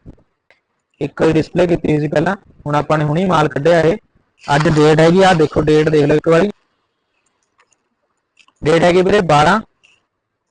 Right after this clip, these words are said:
ਬਾਰਾਂ ਜੁਲਾਈ, ਠੀਕ ਆ। ਇਹ ਸਿਰਫ ਆਫਰ ਆ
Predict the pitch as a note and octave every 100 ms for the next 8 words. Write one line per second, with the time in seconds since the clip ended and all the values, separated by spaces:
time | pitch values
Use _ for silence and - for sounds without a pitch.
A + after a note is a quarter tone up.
0 | _ _ _ _ _ _ _ _ _ _
1 | _ _ _ _ _ _ _ _ - C#3+
2 | D3 D#3+ D3+ C#3+ C3+ C#3+ E3 G#3+ _ _
3 | _ _ _ _ _ _ - - _ -
4 | - - - - D3+ F#3 G#3 F#3+ E3+ -
5 | G3 G3